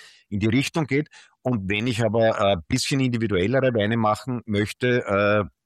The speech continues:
die dann vielleicht von einer interessierteren, ähm, Klientel gekauft werden und die auch mehr Geld auszugeben bereit ist, dann kann mir das, äh,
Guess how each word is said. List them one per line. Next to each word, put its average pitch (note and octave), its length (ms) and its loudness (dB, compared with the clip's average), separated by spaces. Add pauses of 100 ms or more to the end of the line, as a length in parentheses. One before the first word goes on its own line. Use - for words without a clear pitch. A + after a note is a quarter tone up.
(160)
die G2+ 140 -2
dann A2 280 0 (260)
vielleicht F#2+ 340 -2
von G2+ 400 -4
einer F2+ 220 -2
interessierteren, B2+ 1200 -4
ähm, G#2 540 -2
Klientel A2+ 500 -2 (140)
gekauft G2+ 480 -4
werden A2+ 160 -2
und G#2+ 180 -4
die G2 220 -4
auch D#2+ 160 -4
mehr F2 240 -2
Geld F#2 240 -2
auszugeben G2+ 520 -6
bereit G#2 280 -2
ist, A#2 180 -10 (460)
dann G#2 240 0
kann G2 280 -2
mir A2 120 0
das, A2 300 -2
äh, F#2+ 300 0